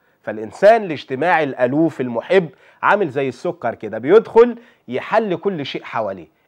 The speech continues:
تلاقي المية كلها مسكرة حلوة، تشرب من أول يعني قطرة لآخر قطرة تلاقي فيها سكر. يعني ده دليل إنه إنسان متفاعل،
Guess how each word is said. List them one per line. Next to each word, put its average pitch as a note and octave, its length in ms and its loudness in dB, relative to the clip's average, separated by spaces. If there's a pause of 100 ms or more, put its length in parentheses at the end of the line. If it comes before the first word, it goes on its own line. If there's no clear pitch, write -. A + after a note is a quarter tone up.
(120)
تلاقي F#3 200 4
المية G3 360 2
كلها E3+ 360 0
مسكرة D3 480 -4
حلوة، A#2 380 -8 (360)
تشرب D#3+ 440 0
من D3 140 -4
أول F3 580 -2
يعني C#3+ 220 0
قطرة E3+ 420 2
لآخر F3 360 0
قطرة A3+ 480 4 (260)
تلاقي E3+ 260 4
فيها C3+ 220 2
سكر. B2+ 400 -8
يعني G#3+ 260 0
ده F3+ 100 4
دليل D#3+ 280 0
إنه C3+ 240 -6
إنسان C#3+ 280 -4
متفاعل، E3 720 0